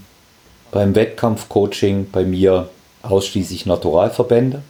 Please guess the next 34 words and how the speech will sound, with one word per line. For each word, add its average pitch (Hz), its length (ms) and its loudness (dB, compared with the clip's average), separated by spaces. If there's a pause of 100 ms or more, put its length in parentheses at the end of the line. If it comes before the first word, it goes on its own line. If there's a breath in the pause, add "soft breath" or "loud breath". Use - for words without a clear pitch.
(1200 loud breath)
Ich 110 80 -2
habe - 120 0
auch 92 220 0
keine 95 280 2
Probleme 87 420 0
selber 92 260 4
mit 92 180 -2
anderen 85 280 0
Verbänden, 87 340 0
das 80 160 -4
muss 82 140 -4
ich 82 100 -8
mal 80 140 2
dazu 80 260 0
sagen. 95 320 2
Auch 76 160 0
das 80 180 -2
schaue 80 240 2
ich - 120 -4
mir 80 160 2
an 95 160 2
mit 82 140 0
großem 82 300 0
Interesse, 87 460 0
ich - 160 -4
lebe 90 220 0
das 90 200 -2
auch. 92 280 4 (280)
Aber 80 460 -2 (880 loud breath)
Vorbereitung 95 600 2
kommt 85 240 -2
genauso 92 380 2
wenig, 92 480 -2
äh, 69 40 -10